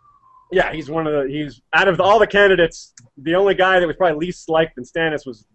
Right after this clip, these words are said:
Balon Greyjoy, and he wasn't actually going for the Iron Throne. He was just going for, you know, a chunk of the kingdom to carve out for himself.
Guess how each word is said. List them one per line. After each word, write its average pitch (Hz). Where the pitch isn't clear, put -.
Balon 151
Greyjoy, 139
and 127
he 175
wasn't 160
actually 151
going 143
for 131
the 131
Iron 135
Throne. 143
He 135
was 131
just -
going 131
for, 117
you 123
know, 113
a 107
chunk 147
of 113
the 120
kingdom 123
to 101
carve 135
out 127
for 113
himself. 104